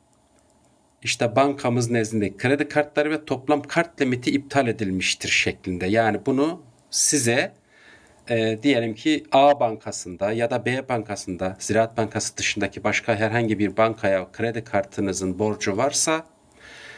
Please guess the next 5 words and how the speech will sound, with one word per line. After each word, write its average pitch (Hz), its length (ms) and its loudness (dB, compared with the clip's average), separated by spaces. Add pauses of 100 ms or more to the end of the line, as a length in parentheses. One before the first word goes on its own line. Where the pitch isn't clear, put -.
(160)
işte 123 360 -2
bu 147 140 0
borcu 139 500 0 (180)
kapatmak - 1000 -2 (640)
için 156 420 0